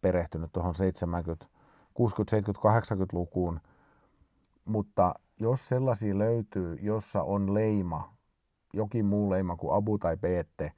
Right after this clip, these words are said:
ja ne näyttää vanhalta, tosiaan tämmönen Verkko,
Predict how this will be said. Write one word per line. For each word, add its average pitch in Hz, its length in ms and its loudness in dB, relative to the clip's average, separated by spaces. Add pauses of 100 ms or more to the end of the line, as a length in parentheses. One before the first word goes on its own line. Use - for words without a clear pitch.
(340)
ja 80 80 -4
ne 90 100 -2
näyttää 95 460 0
vanhalta, 80 560 -2 (520)
tosiaan 92 340 0
tämmönen 87 280 -4
Verkko, 90 540 -2